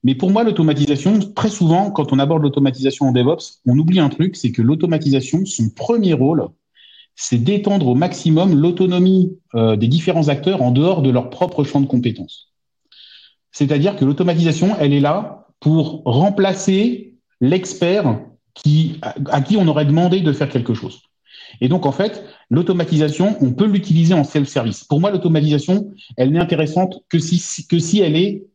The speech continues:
consommée en self-service. Voilà. Et pour moi, le DevOps, c'est ça. C'est-à-dire, euh, cet, cet alignement de l'ensemble des équipes,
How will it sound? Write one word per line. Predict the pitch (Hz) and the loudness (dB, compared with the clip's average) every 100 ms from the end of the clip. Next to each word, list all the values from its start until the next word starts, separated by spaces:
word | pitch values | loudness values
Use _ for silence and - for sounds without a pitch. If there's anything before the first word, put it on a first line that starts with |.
| _ _ | _ _
consommée | 196 190 185 175 | -2 0 -2 0
en | 151 | -2
self-service. | 131 123 - 90 90 - _ _ _ _ _ _ _ _ _ - - - | 0 -4 -2 -8 -8 -16 _ _ _ _ _ _ _ _ _ -20 -18 -4
Voilà. | 120 - - _ _ - - - - - - - - _ _ _ _ _ - - | -4 -4 -16 _ _ -20 -20 -20 -20 -20 -20 -20 -20 _ _ _ _ _ -18 0
Et | 147 143 | 0 0
pour | - 127 | -2 2
moi, | 143 190 | 2 2
le | 160 135 | 2 2
DevOps, | 131 156 - 131 | 2 0 0 -4
c'est | - | -4
ça. | 107 92 | -6 -4
C'est-à-dire, | 117 113 110 143 156 - _ _ | -4 -2 0 0 -2 -14 _ _
euh, | 117 113 110 107 104 98 92 | -2 0 0 -2 0 -2 -2
cet, | - - 160 151 | -6 -4 0 0
cet | 135 165 165 | 0 -2 0
alignement | 151 139 139 160 165 | 2 2 2 2 2
de | |
l'ensemble | 123 135 160 | 2 2 2
des | 135 123 | 2 2
équipes, | 117 147 | 2 0